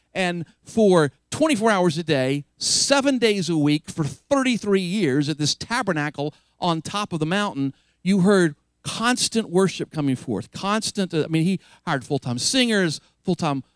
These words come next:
uh, worship leaders, musicians, and this was this incredible tabernacle of worship. So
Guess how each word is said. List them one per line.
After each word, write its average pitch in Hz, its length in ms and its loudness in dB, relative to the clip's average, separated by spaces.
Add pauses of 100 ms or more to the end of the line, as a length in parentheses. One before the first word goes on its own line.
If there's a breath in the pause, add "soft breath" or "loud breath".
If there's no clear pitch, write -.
(160)
uh, 139 100 0
worship 196 500 6
leaders, 190 600 2 (200)
musicians, 180 880 2 (320)
and 196 140 -2
this 214 140 0
was 214 120 4
this 180 280 -2
incredible 214 560 2
tabernacle 156 640 -2
of 160 80 -2
worship. 202 360 -2
So 160 180 0